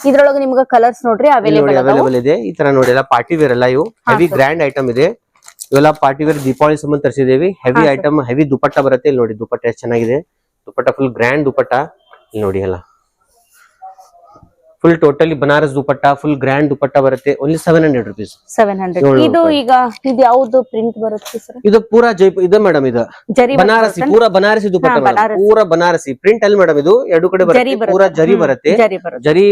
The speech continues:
Speaker 2: ಪೂರಾ ದುಪಟ್ಟ ಹೆವಿ ಅಲ್ಲಿ ಬರುತ್ತೆ. ಇವೆಲ್ಲ
Speaker 1: ಫ್ರೆಂಡ್ಸ್ ನೋಡ್ಬೋದು.
Speaker 2: ಆರಾಮ್ಸೆ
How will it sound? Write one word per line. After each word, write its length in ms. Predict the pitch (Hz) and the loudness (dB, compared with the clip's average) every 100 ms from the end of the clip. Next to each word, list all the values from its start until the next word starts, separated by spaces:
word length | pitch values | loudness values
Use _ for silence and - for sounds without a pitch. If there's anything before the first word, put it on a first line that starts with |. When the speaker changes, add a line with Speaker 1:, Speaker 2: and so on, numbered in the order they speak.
| 196 | 2
Speaker 2:
ಪೂರಾ 220 | 180 180 156 | 2 2 0
ದುಪಟ್ಟ 240 | 139 160 175 156 | -2 -2 -2 -2
ಹೆವಿ 180 | 151 185 | 0 2
ಅಲ್ಲಿ 140 | 185 165 | 2 2
ಬರುತ್ತೆ. 300 | 139 - 165 247 _ _ _ _ _ _ _ _ _ - | 2 0 -2 -2 _ _ _ _ _ _ _ _ _ 2
ಇವೆಲ್ಲ 240 | 202 220 | 4 4
Speaker 1:
ಫ್ರೆಂಡ್ಸ್ 180 | 220 214 | 2 0
ನೋಡ್ಬೋದು. 180 | 202 180 | 0 0
Speaker 2:
ಆರಾಮ್ಸೆ 440 | 180 208 208 214 | 0 0 -2 0